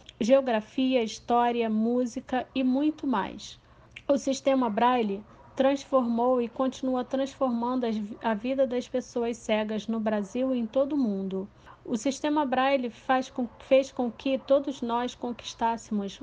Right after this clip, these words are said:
muitos objetivos e continuamos conquistando. No Brasil, o Sistema Braille chegou junto com José Álvares de Azevedo, jovem cego brasileiro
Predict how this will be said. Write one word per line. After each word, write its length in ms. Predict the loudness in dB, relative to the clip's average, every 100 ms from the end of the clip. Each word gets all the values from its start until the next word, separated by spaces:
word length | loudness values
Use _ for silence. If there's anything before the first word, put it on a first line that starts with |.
| -2
muitos 440 | 0 0 -2 0
objetivos 1000 | -2 0 -2 -4 -4 -4 -4 -4 -8 -8
e 80 | -10
continuamos 800 | -4 -4 -4 -4 -2 0 -2 -6
conquistando. 840 | -6 -6 -8 -8 -4 -4 -4 -8 -12 -20 -20 -12 -2
No 140 | 0
Brasil, 680 | 2 2 0 2 4 2 -2
o 100 | -4
Sistema 640 | -4 -4 -4 -2 0 0 -2
Braille 600 | 0 2 2 0 -4 -8 -18 -18
chegou 680 | -8 -4 -4 0 0 0 -2 -8 -20 -20 -10
junto 420 | -4 -2 -2 -4
com 220 | -4 -2
José 320 | -2 -2 0
Álvares 460 | 0 -2 -2 -4 -4
de 100 | -4
Azevedo, 760 | -2 -2 -2 -2 0 -2 -6 -4
jovem 420 | 0 0 0 -4
cego 380 | -4 -4 -4 -2
brasileiro 760 | -2 -2 -2 -2 -2 -2 -6